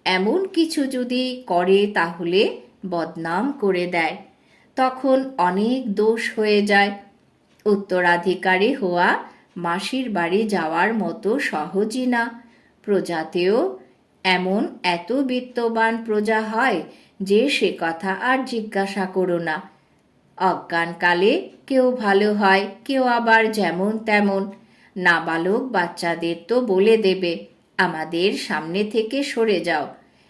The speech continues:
এখানে তো একটি দুটি বাচ্চার কথা নয়, এখানে মায়া খুবই জোরদার। এখানে বাচ্চাদের খুবই অন্তর্মুখী থাকতে হবে,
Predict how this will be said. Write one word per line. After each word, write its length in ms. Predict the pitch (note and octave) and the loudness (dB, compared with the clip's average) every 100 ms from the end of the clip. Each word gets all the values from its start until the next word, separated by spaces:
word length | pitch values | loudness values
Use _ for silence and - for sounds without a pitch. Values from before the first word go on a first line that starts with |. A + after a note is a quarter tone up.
| _ - | _ -2
এখানে 480 | G#3 G#3 F3+ F3 F3 | -2 0 0 0 -2
তো 300 | A3 D4 - - | -2 -2 -4 -6
একটি 400 | F3+ F3 - C#4+ | -6 -6 -8 -6
দুটি 320 | D4 C#4+ C#4+ | -2 -4 -4
বাচ্চার 540 | B3 G#3 G3+ - F#3 F3 | -2 -2 -2 -2 -2 -2
কথা 340 | F3 E3+ - F3 | -4 -6 -6 -6
নয়, 340 | F#3+ C4 B3 - - _ _ _ _ - | -2 0 -2 -4 -14 _ _ _ _ -2
এখানে 540 | F3+ F3+ E3 E3 F#3+ | -2 -2 -6 -2 -2
মায়া 600 | B3 F3+ D#3 D#3+ G3+ D4+ - - _ | -2 -2 -2 0 2 0 -4 -20 _
খুবই 440 | - F#3 F3+ B3+ | -2 -2 2 0
জোরদার। 600 | D4+ A#3+ G#3 F#3 F3+ D#3+ D#3+ - _ _ _ _ | 0 2 0 0 0 -2 -2 -12 _ _ _ _
এখানে 420 | A#3+ A#3+ C4 C4 | -2 0 -2 -2
বাচ্চাদের 800 | B3 F3+ E3+ - F#3+ F#3 G3 C4+ C#4+ | 0 0 -2 -2 -2 2 2 0 -2
খুবই 560 | - E3+ F#3+ C#4+ F#4 - - | -6 -2 0 0 -2 -6 -4
অন্তর্মুখী 920 | F#3 A#3+ - C#4+ A#3+ F3 E3+ - D4+ | -4 -4 -4 -2 -2 -2 -4 -4 -6
থাকতে 540 | D#4 G3+ G3 - F3+ | -4 -4 -6 -4 -4
হবে, 440 | F3 E3 E3+ E3 | -2 -2 -2 -6